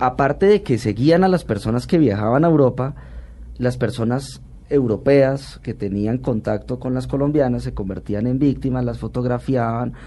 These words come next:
eh, eh, se robaban el, trataban de robarse el pasaporte de estas, de estas personas para saber cuándo viajaban o qué nexos tenían,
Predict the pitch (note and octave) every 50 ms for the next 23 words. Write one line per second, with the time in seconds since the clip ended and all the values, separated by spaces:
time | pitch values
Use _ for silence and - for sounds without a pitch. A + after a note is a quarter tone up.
0 | - - - - - - - F#2 F2+ F2 D#2+ - - D#2 F2+ F2 D2+ C#2+ - -
1 | G#2+ - G2+ G2+ G2 G2 G2+ G#2+ A2+ A#2 B2 B2+ B2 G#2+ - - - G#2+ G2 -
2 | G2 G2 G2+ A2 A#2 B2+ A#2+ A2+ G#2 G2+ G#2 A#2 A2 - B2 A#2+ A2+ A2 - -
3 | F#2+ - - - - - A#2+ A2+ - B2 B2 - - A2 G#2 - A2 A2 - B2+
4 | B2+ - C3+ C3 B2+ A#2+ A#2 A#2 B2 - - - - - - - G#2 G#2 G2+ G2
5 | G2 - A2 A#2 A#2+ A#2+ C3 C3 A#2+ A#2 A#2+ A#2+ A2+ A2+ A#2 B2 B2 B2 - G#2+
6 | G2 G2 A2 G#2+ G#2+ - - A#2 - - C3 C3 C3 B2 A#2+ A#2+ D3 -